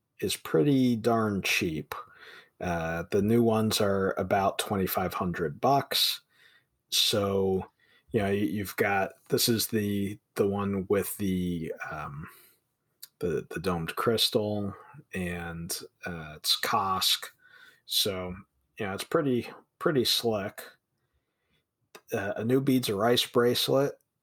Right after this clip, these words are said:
is, uh, two ninety right off of the website. It's, it's the,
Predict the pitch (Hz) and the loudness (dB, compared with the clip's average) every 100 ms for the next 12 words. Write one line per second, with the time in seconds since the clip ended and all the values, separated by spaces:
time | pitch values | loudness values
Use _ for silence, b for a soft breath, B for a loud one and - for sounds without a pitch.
0 | _ _ - 117 101 92 - 101 92 90 | _ _ -6 -2 0 0 -2 -2 -2 -4
1 | 87 - 123 98 98 107 117 131 147 - | -4 0 0 0 -4 -2 2 2 2 -4
2 | _ _ - 101 107 104 104 95 95 104 | _ _ -2 2 2 2 0 0 0 0
3 | - 131 135 - 92 - - 78 87 - | 2 2 2 -2 0 0 0 -2 -4 -4
4 | - 101 92 90 90 | -2 -2 -2 -2 -4